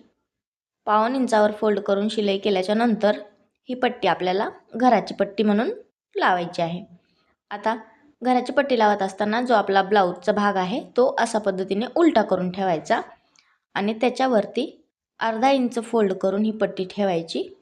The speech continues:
आणि शिलाई पक्की करून घ्यायची. ह्याला पण पाव इंचावर शिलाई करायची.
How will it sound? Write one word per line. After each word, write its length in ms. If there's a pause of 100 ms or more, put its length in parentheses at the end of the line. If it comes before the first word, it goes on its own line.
(460)
आणि 160
शिलाई 300
पक्की 320
करून 280
घ्यायची. 400 (4000)
ह्याला 200
पण 240
पाव 240
इंचावर 400
शिलाई 260
करायची. 420